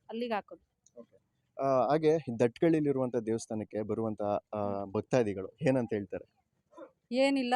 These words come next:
Speaker 1: ನಮ್ಗೆ ಒಳ್ಳೇದಾಗಿದೆ ಅಂತ
Speaker 2: ಕಷ್ಟಗಳೆಲ್ಲ
Speaker 1: ತುಂಬಾ ಜನ
Speaker 2: ಪರಿಹಾರ ಆಗಿದೆಯಾ?
Speaker 1: ಆಗಿದೆ, ಆಗಿದೆ. ತುಂಬಾ ಜನಕ್ಕೆ ಆಗಿದೆ. ಆಗ್ದೇನೆ ಜನ ಯಾರು ಬರಲ್ಲ, ಆಗೋದಕ್ಕೇನೆ ಬರ್ತಾ ಇರೋದು. ನಾವು ಮಂಗಳೂರು ಗಂಟ ಹೋಗ್ಬೇಕಾಗಿತ್ತು,
Speaker 2: ಹ್ಮ್.
Speaker 1: ಅಲ್ಲಿ ಗಂಟ ಹೋಗೋದ್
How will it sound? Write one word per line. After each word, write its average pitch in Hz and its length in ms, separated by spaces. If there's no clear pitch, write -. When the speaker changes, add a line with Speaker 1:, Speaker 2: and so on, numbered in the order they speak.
Speaker 1:
ನಮ್ಗೆ 240 200
ಒಳ್ಳೇದಾಗಿದೆ 233 560
ಅಂತ 233 140
Speaker 2:
ಕಷ್ಟಗಳೆಲ್ಲ 254 300
Speaker 1:
ತುಂಬಾ 233 160
ಜನ 233 80
Speaker 2:
ಪರಿಹಾರ - 220
ಆಗಿದೆಯಾ? 247 380
Speaker 1:
ಆಗಿದೆ, 247 380
ಆಗಿದೆ. 220 300
ತುಂಬಾ 269 300
ಜನಕ್ಕೆ 277 320
ಆಗಿದೆ. 240 300
ಆಗ್ದೇನೆ 262 540
ಜನ 247 280
ಯಾರು 254 200
ಬರಲ್ಲ, 233 400
ಆಗೋದಕ್ಕೇನೆ 254 760
ಬರ್ತಾ 247 320
ಇರೋದು. 233 240
ನಾವು 254 160
ಮಂಗಳೂರು 254 440
ಗಂಟ 269 200
ಹೋಗ್ಬೇಕಾಗಿತ್ತು, 247 880
Speaker 2:
ಹ್ಮ್. 240 360
Speaker 1:
ಅಲ್ಲಿ 269 300
ಗಂಟ 269 280
ಹೋಗೋದ್ 247 380